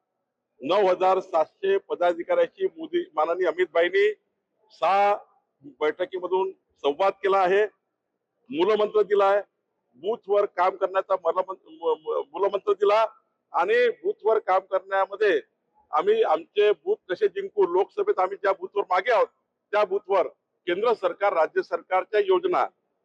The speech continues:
ज्या जनतेच्या भल्याकरता आम्ही काय केलं, आम्ही जनतेचे मतं घेतले आहे, आम्ही मतं घेतले आहे, आम्ही मताचे दान घेऊन पडून जाणारे लोक नाही आहोत,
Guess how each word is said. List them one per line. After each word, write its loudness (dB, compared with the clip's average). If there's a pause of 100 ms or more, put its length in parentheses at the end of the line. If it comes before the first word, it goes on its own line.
ज्या 2 (120)
जनतेच्या 0
भल्याकरता -4
आम्ही -2
काय -2
केलं, -4
आम्ही 0
जनतेचे -6
मतं -6
घेतले -2
आहे, 2 (460)
आम्ही -4
मतं -4
घेतले -2
आहे, 2 (340)
आम्ही -2
मताचे -2
दान 0
घेऊन 0
पडून -2
जाणारे -2
लोक -10
नाही 2
आहोत, 2